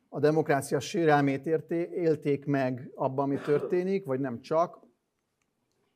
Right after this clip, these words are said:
Természetesen vannak kivételek, de hát Bajcsi Zsinszky Endrétől kezdve Kis János altábor nagyon át. Egy viszonylag hosszú sor az, akik, ö, alapvetően szélsőjobboldali fajvédőként kezdik a karrierüket, vagy bekapcsolódnak ebbe a történetbe valamikor.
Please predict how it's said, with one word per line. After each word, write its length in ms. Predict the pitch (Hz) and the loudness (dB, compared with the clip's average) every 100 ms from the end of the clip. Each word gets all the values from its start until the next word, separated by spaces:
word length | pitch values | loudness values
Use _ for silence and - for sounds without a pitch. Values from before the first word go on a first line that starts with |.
| _ - | _ -16
Természetesen 480 | 151 147 117 113 139 | -10 -6 -6 -4 -2
vannak 280 | 139 131 113 | 0 0 -4
kivételek, 440 | - 170 180 180 | -4 -2 -2 0
de 80 | 156 | 2
hát 140 | 165 143 | 2 4
Bajcsi 320 | 175 165 135 | 2 2 -4
Zsinszky 460 | 135 147 139 143 | -4 -4 -4 -6
Endrétől 600 | 139 139 139 131 135 123 | -4 -4 -4 -4 -6 -6
kezdve 460 | - 143 139 147 143 | -2 -2 0 0 0
Kis 280 | 165 156 - | -4 -8 -4
János 340 | 123 117 - | -4 -4 -4
altábor 520 | 131 127 131 113 120 | -4 -2 -4 -4 -6
nagyon 340 | 123 117 113 117 | -8 -8 -8 -8
át. 280 | 131 156 156 | -6 -6 -6
Egy 100 | 151 | -10
viszonylag 400 | 165 147 139 - | -10 -8 -6 -6
hosszú 340 | - 202 135 | -8 -10 -12
sor 340 | - 147 147 | -6 -4 -2
az, 160 | 131 139 | -2 -4
akik, 340 | 143 143 - | -6 -10 -4
ö, 140 | 147 139 139 - _ _ - | 0 0 -2 -20 _ _ 2
alapvetően 680 | 160 156 143 139 151 143 | 4 4 2 -2 0 0
szélsőjobboldali 840 | 147 - 170 - 147 135 135 127 127 | -2 -4 -6 -2 0 0 0 0 -2
fajvédőként 960 | 131 156 147 131 123 120 - 127 120 | 0 0 0 0 -4 -6 -6 -10 -8
kezdik 400 | - 139 117 120 | -4 -4 -4 -8
a 80 | 120 | -10
karrierüket, 720 | - 123 131 139 151 147 156 | -8 -4 -2 -2 -4 -2 -2
vagy 140 | 143 131 | -2 -4
bekapcsolódnak 840 | 135 135 127 - 147 135 127 120 | -4 -4 -8 -4 -2 0 -2 -4
ebbe 260 | 139 120 117 | -6 -4 -6
a 80 | |
történetbe 580 | 113 131 120 135 123 117 | -6 -10 -10 -10 -8 -8
valamikor. 800 | 107 120 123 143 147 180 190 | -6 -4 -4 -6 -8 -2 -2